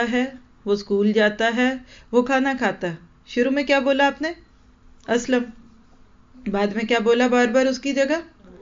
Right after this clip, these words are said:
"वो, वो।" ये नहीं कहा कि, "असलम मेरा छोटा भाई है, असलम सुबह उठता है, असलम, असलम।" तो असलम क्या है? नाउन, इस्म। तो वो, वो जो मैं कर रही थी ना, ये प्रोनाउन है। English में उसको pronoun और आप उर्दू में कह लीजिए ज़मीर।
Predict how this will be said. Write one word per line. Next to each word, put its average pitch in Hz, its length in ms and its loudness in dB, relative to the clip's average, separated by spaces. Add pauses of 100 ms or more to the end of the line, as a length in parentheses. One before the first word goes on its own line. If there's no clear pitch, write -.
(280)
"वो, 220 160 6 (120)
वो।" 214 400 4 (420)
ये 254 140 4
नहीं 302 140 0
कहा 277 160 4
कि, 269 120 2
"असलम 247 320 2
मेरा 240 220 4
छोटा 220 360 0
भाई 233 260 2
है, 240 180 2
असलम 220 340 0
सुबह 208 260 2
उठता 202 320 2
है, 247 200 2
असलम, 208 480 -2
असलम।" 175 300 -6 (340)
तो 262 80 4
असलम 302 520 -2
क्या 302 160 0
है? 285 180 0
नाउन, 196 400 -2 (440)
इस्म। 220 420 -2 (680)
तो 214 80 4
वो, 196 320 2 (100)
वो 294 200 2
जो 302 140 0
मैं 294 160 0
कर 226 140 2
रही 233 140 2
थी 240 120 -6
ना, 233 100 -2
ये 233 140 -2
प्रोनाउन 175 540 -4
है। 165 120 -10 (460)
English 233 360 -4
में 240 100 0
उसको 247 340 0 (360)
pronoun 220 520 2
और 226 140 4
आप 214 180 4
उर्दू 220 260 2
में 226 140 -2
कह 208 140 0
लीजिए 185 320 0
ज़मीर। 254 400 0